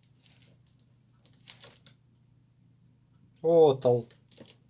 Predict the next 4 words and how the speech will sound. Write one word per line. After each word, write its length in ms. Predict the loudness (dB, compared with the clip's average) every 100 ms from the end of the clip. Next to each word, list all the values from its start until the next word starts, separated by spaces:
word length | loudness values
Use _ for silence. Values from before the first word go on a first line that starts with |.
| -20 -20 _ _ -20 -14 -14 -14 _ _ _ _ _ _ _ _
Альгіс. 840 | -4 0 2 0 -2 -8 -16 -20 _ _ _ _ _ _ -20 -20 -20 -20 -20 _ _ _ _ _ _ _ _ _ _
Хагалас. 1000 | -14 -2 2 4 4 2 -2 -8 -10 -14 _ _ _ -20
Ну-ну, 460 | -12 -6 -4 -4 -6
фінал. 520 | -10 -10 -6 -4 -6